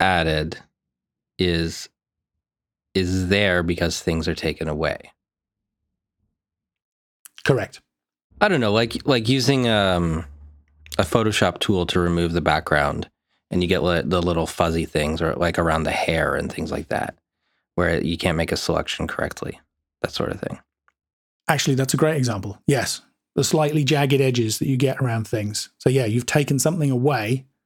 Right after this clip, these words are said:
Speaker 2: from the image and you've introduced distortion to what's left.
Speaker 1: Yeah.
Speaker 2: Great way of putting it. I should have said that. <laughs>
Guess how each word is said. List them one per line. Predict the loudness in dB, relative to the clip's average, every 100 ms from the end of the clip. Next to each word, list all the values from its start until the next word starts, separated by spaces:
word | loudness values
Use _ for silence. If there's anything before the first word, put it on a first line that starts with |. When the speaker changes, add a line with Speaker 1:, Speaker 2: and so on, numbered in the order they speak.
| _ _
Speaker 2:
from | 0 2
the | 0
image | 0 -2 -2
and | -2
you've | 0
introduced | 0 0 0 2 0 -2 -6
distortion | -4 0 2 0 -2 -8 -14 _ _ 0
to | 0
what's | 0 -2
left. | -2 -2 -8 _ _ _ _ -4
Speaker 1:
Yeah. | -4 -4 _ _ _ _ _ _ _ -2
Speaker 2:
Great | 0 0
way |
of | -2
putting | -2 -4
it. | -8 _ _ _ _ _ _ _ -2
I |
should | 0 0
have |
said | 0 0
that. | 0 -4 -10 _
<laughs> | -2 2 0 2 -2 0 0 2 -2 -2 0 0 0 -2 0 -4 -4 -2 -2